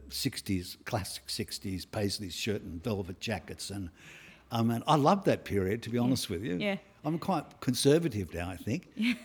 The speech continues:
Speaker 1: But, um, and, um, so I went around the world, uh, you know, and drove across the States and went to London.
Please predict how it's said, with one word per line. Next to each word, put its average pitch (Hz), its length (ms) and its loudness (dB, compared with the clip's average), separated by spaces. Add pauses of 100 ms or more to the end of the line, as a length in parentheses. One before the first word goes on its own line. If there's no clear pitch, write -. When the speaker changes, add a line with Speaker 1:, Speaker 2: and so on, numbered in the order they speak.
(140)
Speaker 1:
But, 160 320 4
um, 156 400 8
and, 143 320 2
um, 143 640 6 (340)
so 185 340 8
I 190 140 6
went 220 400 8
around 180 320 8
the 156 60 8
world, 143 720 6
uh, 123 580 2
you 147 120 6
know, 131 180 6
and 143 120 2
drove 131 280 6
across 135 380 2
the 117 80 -6
States 127 680 4
and 104 180 0
went 131 200 2
to 135 100 -6
London. 120 260 -2